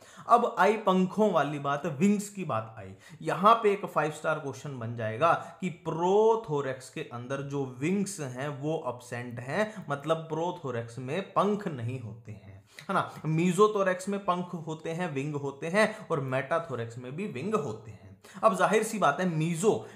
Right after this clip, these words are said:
मीजो मेटा के कंपैरिजन में आगे की साइड है, आगे मतलब फोर, फोर विंग, है ना, फोर विंग।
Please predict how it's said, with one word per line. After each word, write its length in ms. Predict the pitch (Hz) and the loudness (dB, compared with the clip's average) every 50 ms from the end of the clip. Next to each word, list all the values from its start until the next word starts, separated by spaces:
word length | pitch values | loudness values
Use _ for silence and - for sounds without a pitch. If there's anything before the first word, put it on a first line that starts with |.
| 160 - | -10 -6
मीजो 500 | 160 165 175 185 196 202 185 208 240 254 | -4 0 2 2 2 2 2 2 2 2
मेटा 420 | 220 185 165 170 170 165 - 196 202 | 2 2 2 0 0 0 2 0 2
के 160 | 202 220 208 | 2 0 0
कंपैरिजन 600 | 208 202 190 180 180 180 180 180 180 170 185 185 | 0 0 -2 -2 -2 -4 -4 -4 -4 -2 -2 -2
में 180 | 185 185 180 - | -2 -2 -4 -4
आगे 300 | 127 131 131 156 165 170 | -4 -4 -4 -2 -4 -6
की 180 | 165 175 170 | -6 -8 -8
साइड 280 | 156 - 160 156 151 151 | -6 -4 -4 -4 -4 -4
है, 180 | 143 147 - - | -4 -6 -4 -2
आगे 260 | 139 139 143 160 175 180 | -2 -2 -2 -2 -4 -4
मतलब 340 | 156 139 - - 160 160 | -4 -4 -4 -2 -4 -4
फोर, 380 | 160 - - 196 180 160 127 110 | -4 -4 -4 -2 0 0 0 -2
फोर 580 | 101 - - - 175 190 202 202 208 202 180 151 | -4 -6 -4 2 4 6 8 8 8 6 4 0
विंग, 300 | 131 139 143 131 113 98 | -2 -4 -6 -6 -8 -12
है 180 | - - 151 | -12 -8 -4
ना, 100 | 185 180 | -4 -4
फोर 340 | 147 - - 160 143 120 110 | -4 -4 -6 -6 -6 -6 -6
विंग। 180 | 104 101 101 | -8 -10 -12